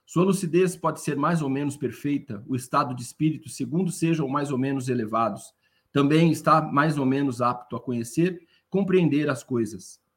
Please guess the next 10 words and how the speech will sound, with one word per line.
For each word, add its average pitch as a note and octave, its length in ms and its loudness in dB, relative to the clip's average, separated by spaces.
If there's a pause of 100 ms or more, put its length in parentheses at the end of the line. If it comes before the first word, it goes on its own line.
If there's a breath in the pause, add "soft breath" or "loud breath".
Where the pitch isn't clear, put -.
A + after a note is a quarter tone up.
(400)
Há, C#3+ 200 8
algumas C3+ 420 2
vezes, B2+ 340 0
neles C3 440 0
mais E3 320 2
que E3 80 -2
exaltação C#3 680 -2
de B2+ 120 -4
verdadeira A#2+ 540 0
lucidez, B2 760 -4